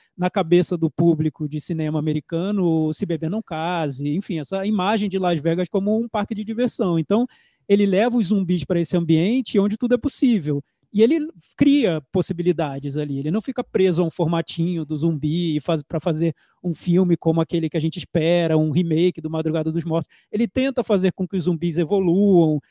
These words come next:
tragam surpresas, enfim, eu, eu acho que como, como essa ideia de passeio num parque de diversão, ele, eu acho que ele se esforça, sim, ele não tá fazendo algo que me pareça muito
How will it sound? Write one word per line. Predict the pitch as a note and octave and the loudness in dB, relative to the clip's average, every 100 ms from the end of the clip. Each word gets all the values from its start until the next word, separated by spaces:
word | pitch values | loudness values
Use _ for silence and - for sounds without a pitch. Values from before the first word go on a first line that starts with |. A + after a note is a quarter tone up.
| _ - | _ -6
tragam | F3 F#3+ F#3 | -2 0 -2
surpresas, | - G3 - E3 E3 F#3 F3 C#3 D3+ D#3 | -4 -4 -2 0 0 0 -2 -4 -6 -6
enfim, | C4+ - E3+ D3 | -6 -4 -4 -4
eu, | E3 B3+ E4 _ _ _ | -6 -8 -14 _ _ _
eu | A3 A3 | -2 0
acho | B3+ | 0
que | C4+ | 0
como, | C4+ D4+ D4 - | 0 4 4 4
como | - A3 B3+ | 2 2 2
essa | A#3+ A3+ | 0 -2
ideia | F#3 F3+ E3+ | 0 2 0
de | E3 | 0
passeio | F#3+ D#3+ - G3+ F#3+ | -2 -2 0 0 0
num | F3 | -2
parque | D#3 D#3 D#3 | -4 -6 -8
de | D3+ | -8
diversão, | D#3 D3+ D3 - F#3 A#3+ B3+ G3+ D3+ _ | -6 -4 -4 -4 -4 -2 -2 -4 -6 _
ele, | F#3+ G3 C#4 _ - | -2 0 0 _ -4
eu | G#3 | -2
acho | A3+ | 0
que | C4 | -2
ele | B3+ | -8
se | - | -8
esforça, | - F4+ A3+ A#3 | 0 2 2 0
sim, | A#3 A3+ F#3 | -4 -2 0
ele | E3+ E3+ | 0 0
não | F3+ | 0
tá | F#3+ | -2
fazendo | G3+ F#3+ G3 F#3+ | 0 2 2 4
algo | F#3+ F3+ F#3 F3 - - | 4 6 6 4 2 -4
que | F3 | -2
me | E3+ E3+ | 0 0
pareça | F3 F#3 E3 E3 - E3 | 0 0 0 0 -2 -2
muito | E3 D#3+ F3+ E3+ E3 | -2 0 4 6 4